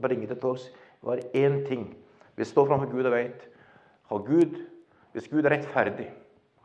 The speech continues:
og behandler sånn, med sånn som jeg fortjener, så går jeg fortapt for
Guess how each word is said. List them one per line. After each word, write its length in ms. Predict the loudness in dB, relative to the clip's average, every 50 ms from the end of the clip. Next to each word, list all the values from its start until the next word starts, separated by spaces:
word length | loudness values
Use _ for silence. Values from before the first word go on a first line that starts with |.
| _ -20 -20 -20 _
og 120 | -12 -4 0
behandler 320 | 2 2 2 2 0 0
sånn, 180 | 0 -2 -2 -2 -6 -12 -14 -12 -6 -2
med 160 | -2 0 0
sånn 100 | -2 -4 -6
som 100 | -6 -6
jeg 80 | -6 -6
fortjener, 400 | -6 -4 -4 -4 -4 -4 -8 -14 -18 -20 -20 -20 _ _ _ -20 -20 _ _ _ _ _ _ _ _ _ _ _ _ _
så 200 | -14 -8 -6 -6 -4
går 220 | -4 -4 -4 -6
jeg 80 | -8 -10
fortapt 600 | -12 -16 -16 -16 -16 -16 -16 -18 -20 _ -20 -20 -20 -20 _ _ _ _ _ _ _ _ _ _ _ _ _
for 180 | -8 -8 -6 -6